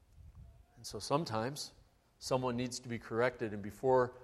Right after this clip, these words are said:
they can go through those channels of correction, they just go find another healthy church to be a part of, and they go there and say, "Oh, things weren't working out, so I wanted to worship here instead."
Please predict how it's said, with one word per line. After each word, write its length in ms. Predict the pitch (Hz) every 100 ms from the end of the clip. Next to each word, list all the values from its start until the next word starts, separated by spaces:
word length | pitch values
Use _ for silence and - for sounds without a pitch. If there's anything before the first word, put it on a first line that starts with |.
| - - - -
they 140 | 123 120
can 180 | 117 107
go 240 | 120 131
through 200 | 127 127
those 220 | 110 104
channels 380 | - 123 120 110
of 140 | 113
correction, 480 | - 117 123 - 110
they 100 | 107
just 240 | 107 107 -
go 140 | 110
find 320 | - 113 110
another 280 | 101 107 104
healthy 340 | 104 110 -
church 340 | 101 131 123 -
to 80 | 107
be 100 | 104
a 60 |
part 260 | - 156 175
of, 100 | 107
and 100 | 107
they 80 | 98
go 180 | 120
there 120 | 123 107
and 100 | 101
say, 160 | 127
"Oh, 240 | 196 208 190
things 280 | 202 175
weren't 160 | 165 143
working 260 | 147 139 139
out, 200 | 156 -
so 120 | 117
I 60 |
wanted 220 | 117 123 117
to 60 |
worship 340 | 117 120 113 127
here 180 | 123
instead." 400 | 104 - 104 92